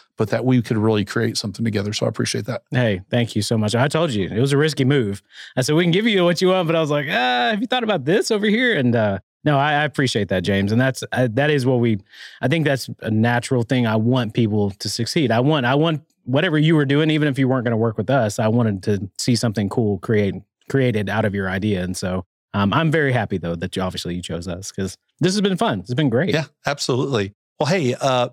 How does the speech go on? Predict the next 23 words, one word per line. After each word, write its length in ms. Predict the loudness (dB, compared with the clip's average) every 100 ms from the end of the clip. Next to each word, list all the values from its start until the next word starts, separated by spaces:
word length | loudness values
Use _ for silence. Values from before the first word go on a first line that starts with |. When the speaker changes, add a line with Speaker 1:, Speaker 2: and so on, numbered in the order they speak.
| 0
Speaker 1:
big 160 | -2
thank 260 | 0 -2 0
you 80 | -2
to 140 | 2
our 140 | 2 2
Bentonville 440 | 0 -2 0 0
Beacon 280 | 0 -2 0
audience 400 | -2 -2 -6 -10
for 280 | -6 -4 -4 _ -12
tuning 320 | 0 2 4
in 160 | 4 4
once 240 | 2 0
again. 460 | -2 0 0 -2 -6 _ -2
You 60 | 0
know, 100 | 2
your 220 | 2 2
engagement 600 | 2 2 0 0 -2 0
and 100 | -4
support 480 | -4 -2 0 0 0
make 240 | 0 0
this 140 | -2
show 180 | -2 -2
possible. 560 | -2 -2 -2 -4 -10